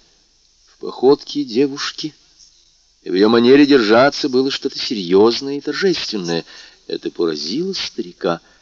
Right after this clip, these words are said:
В его глазах появилось вопросительное выражение. «Милый дедушка», заговорила она отрывисто, — «выслушай меня внимательно. Ты знаешь, бабушка Сен-Меран час назад скончалась.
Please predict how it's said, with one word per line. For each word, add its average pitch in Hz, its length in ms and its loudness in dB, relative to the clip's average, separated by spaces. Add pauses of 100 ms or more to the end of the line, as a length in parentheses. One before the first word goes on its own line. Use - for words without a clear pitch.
(280)
В - 40 -20
его - 200 -8
глазах 107 600 2
появилось 92 500 -2
вопросительное 120 720 -8
выражение. 131 500 -6 (1300)
«Милый 131 280 -6
дедушка», 92 600 -2 (1160)
заговорила 92 480 2
она 98 140 2
отрывисто, — 98 560 0
«выслушай 95 720 -2
меня 92 260 -4
внимательно. 107 600 -10 (1120)
Ты 117 160 0
знаешь, 127 580 2
бабушка 143 540 -2
Сен-Меран 139 640 2
час 139 400 -2
назад 131 320 -4
скончалась. 131 920 -6